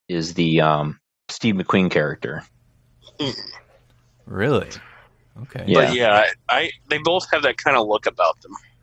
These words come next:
Speaker 3: Oh, he's Russian-born American actor. Okay, maybe that's the accent. He's got a very unique voice, Yul Brynner does.
Speaker 1: Yeah, it's almost like Eastern European.
Speaker 3: Yeah.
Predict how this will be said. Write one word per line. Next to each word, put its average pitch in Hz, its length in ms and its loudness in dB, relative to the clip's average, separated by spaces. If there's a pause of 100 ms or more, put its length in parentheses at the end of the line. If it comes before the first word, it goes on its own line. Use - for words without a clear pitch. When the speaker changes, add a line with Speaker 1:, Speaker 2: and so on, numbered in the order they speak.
(240)
Speaker 3:
Oh, 123 120 -2
he's 107 200 -4
Russian-born 127 720 -2
American 107 460 -2
actor. - 680 -10 (200)
Okay, 113 300 -4
maybe 98 220 -6
that's 131 360 2
the 101 160 -8
accent. 92 600 -14 (540)
He's 131 160 -8
got 233 140 4
a 240 40 0
very 160 480 4 (280)
unique 107 520 -2
voice, 92 580 -12
Yul 107 240 -2
Brynner 87 280 -6
does. - 340 -12 (1000)
Speaker 1:
Yeah, 139 180 2
it's 104 160 -6
almost 139 240 -4
like 113 280 -4
Eastern 113 480 0
European. 87 720 0 (400)
Speaker 3:
Yeah. 127 400 0